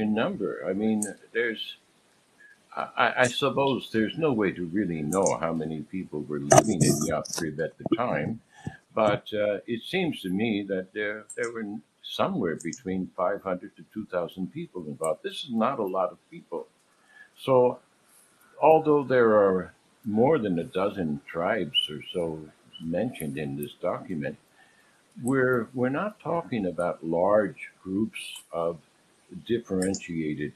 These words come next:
uh, people. We're, these are not large groups. These were small groups, and, uh, they were having their problems. The Jews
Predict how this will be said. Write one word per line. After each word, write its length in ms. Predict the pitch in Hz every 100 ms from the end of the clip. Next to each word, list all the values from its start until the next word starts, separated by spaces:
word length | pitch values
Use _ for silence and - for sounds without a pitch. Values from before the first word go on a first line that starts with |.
| -
uh, 180 | 76 67 -
people. 560 | 180 220 - 71 55 - _ -
We're, 220 | 87 98 71
these 220 | 92 143
are 80 | 107 101
not 140 | 139 110
large 320 | 113 107 95
groups. 360 | - 160 131 -
These 220 | 107 92
were 80 | 95 -
small 240 | 123 147
groups, 560 | 127 117 135 - - - _ - - - _ _ -
and, 420 | 104 104 107 101
uh, 240 | 101 101 95 -
they 120 | 113
were 180 | 113 104
having 360 | 143 139 113
their 160 | 95 90
problems. 600 | - 76 67 64 95 139 -
The 100 | 113
Jews 480 | - 151 185 175